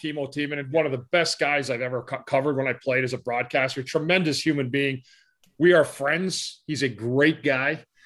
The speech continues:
Um, but I'd like to thank him for kind of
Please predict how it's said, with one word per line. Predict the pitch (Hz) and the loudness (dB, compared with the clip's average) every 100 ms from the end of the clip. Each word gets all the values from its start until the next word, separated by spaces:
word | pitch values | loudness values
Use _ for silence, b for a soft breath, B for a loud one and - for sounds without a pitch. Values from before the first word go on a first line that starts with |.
| b - | b -10
Um, | 131 127 120 - - | -6 -4 -6 -6 0
but | 175 | 2
I'd | |
like | 180 185 | 2 0
to | 175 | -4
thank | 185 196 196 | -6 -6 -4
him | 180 - | -6 -4
for | 117 107 _ - | -4 -4 _ -4
kind | 117 | -2
of | 120 107 98 | -2 -4 -8